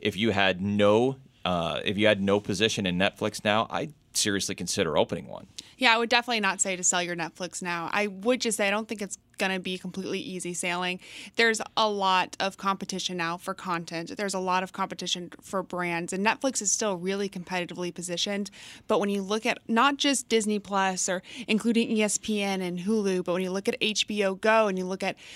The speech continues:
Speaker 2: you know, typical cable channels that are now launching their own streaming services,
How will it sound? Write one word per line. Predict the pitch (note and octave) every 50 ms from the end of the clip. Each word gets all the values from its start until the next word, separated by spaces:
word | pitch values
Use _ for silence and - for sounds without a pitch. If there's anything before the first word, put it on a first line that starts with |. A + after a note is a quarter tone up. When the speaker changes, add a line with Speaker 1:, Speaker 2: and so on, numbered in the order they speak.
| - -
Speaker 2:
you | - B3 A#3+
know, | A3 E3+
typical | - - C4 C4 C4 C4 - B3+ B3 A#3 G#3+ F3
cable | - - G#3+ A3 C4 C#4+ E4 D4+
channels | - - A3 F#3+ E3+ D#3+ D#3 F3
that | F#3 G3
are | G3 G3 G3+
now | G3+ F#3+ G3 G3+
launching | F#3+ F#3+ G3 G3+ G3 G3 G3+ F#3+
their | F#3 G3+ A3+ B3 - -
own | G#3 G3 F#3+
streaming | F3+ - G3 F#3+ F3 F3 F3 -
services, | - E3 D#3 F3 F3 - E3+ C3 E3+